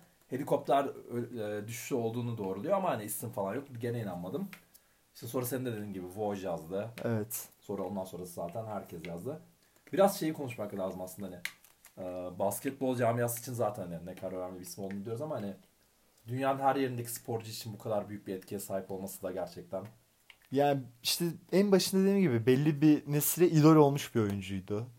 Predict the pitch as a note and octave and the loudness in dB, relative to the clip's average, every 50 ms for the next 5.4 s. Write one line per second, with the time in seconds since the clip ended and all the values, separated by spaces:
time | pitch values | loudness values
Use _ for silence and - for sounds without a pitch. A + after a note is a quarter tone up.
0 | _ _ - - A#2 B2 D#3+ D#3+ - - G3 F3+ F3 E3+ E3+ D#3 D#3 E3 D#3 D#3+ | _ _ -10 -6 -2 0 0 2 4 8 8 8 8 8 8 6 6 6 4 4
1 | F#3 F#3+ B2 - - A#2+ A2 A2+ A2+ B2+ B2+ B2 C#3 B2 - - B2+ - - C3 | 4 2 2 2 0 -2 -4 -2 -2 -2 -2 -2 -4 -8 -8 -8 -10 -8 -6 -6
2 | A#2+ A#2+ B2+ A#2+ B2+ A#2+ A#2 - A#2 G#2+ - G#2+ G#2 G2+ G2+ - G#2 - - G#2 | -6 -6 -6 -8 -6 -8 -8 -8 -8 -8 -6 -6 -8 -8 -8 -12 -14 -14 -14 -16
3 | F#2+ - - G#2 G2+ G2 - G2+ F2+ G2 F#2+ F#2+ F2+ E2+ E2+ E2 D#2+ E2+ - - | -18 -12 -8 -8 -8 -8 -8 -10 -10 -8 -10 -8 -8 -8 -8 -8 -8 -10 -14 -18
4 | _ _ _ _ _ _ _ - - A#2+ A2+ - - A#2+ A2+ A#2 A2 A#2+ - G#2 | _ _ _ _ _ _ _ -10 -6 -4 -2 -2 -2 -2 -2 -4 -4 -4 -6 -6
5 | - - G#2+ G2+ G2 F#2+ F#2+ | -6 -4 -2 -2 -2 -2 -4